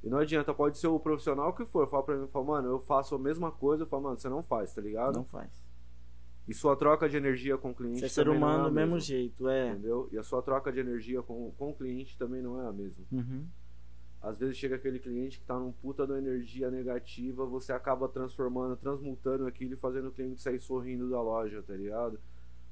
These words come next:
Speaker 1: Da mesma forma que
Speaker 2: De
Speaker 1: às vezes
Speaker 2: ressaca nunca que você vai conseguir
Speaker 1: Isso.
Speaker 2: fazer isso,
Speaker 1: E
Speaker 2: irmão.
Speaker 1: às vezes chega o cliente, mano, ele tá totalmente injuriado, totalmente revoltado, tá ligado? E você tá de ressaca, o cliente saiu sorrindo e você ficou mal-humorado,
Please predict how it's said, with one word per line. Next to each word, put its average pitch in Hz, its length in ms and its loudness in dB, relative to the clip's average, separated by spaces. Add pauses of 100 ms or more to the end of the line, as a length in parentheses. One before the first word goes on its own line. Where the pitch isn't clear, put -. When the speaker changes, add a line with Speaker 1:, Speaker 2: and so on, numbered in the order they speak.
(640)
Speaker 1:
Da 110 200 -2
mesma 123 280 0
forma 127 300 2
que 127 60 -2
Speaker 2:
De 127 40 4
Speaker 1:
às 127 60 6
vezes 147 160 10
Speaker 2:
ressaca 151 360 8
nunca 165 240 2
que 175 100 -8
você 160 120 2
vai 147 140 4
conseguir 117 320 0
Speaker 1:
Isso. 123 80 -2
Speaker 2:
fazer 127 300 0
isso, 113 200 -6
Speaker 1:
E 113 40 -2
Speaker 2:
irmão. 123 120 4
Speaker 1:
às 113 80 -6
vezes 135 220 2
chega 135 200 -2
o 131 60 -2
cliente, 139 640 -4
mano, 120 260 -4
ele 117 140 -2
tá 120 160 -2
totalmente 139 720 -4
injuriado, 131 600 -2
totalmente 135 600 -4
revoltado, 143 880 0
tá 135 120 0
ligado? 113 540 2 (420)
E 110 60 -8
você 120 240 -6
tá 131 140 2
de 131 100 -6
ressaca, 123 580 0
o 107 220 -4
cliente 135 380 -4
saiu 131 240 2
sorrindo 135 500 -2
e 135 40 0
você 120 400 -2
ficou 151 240 -2
mal-humorado, 113 600 0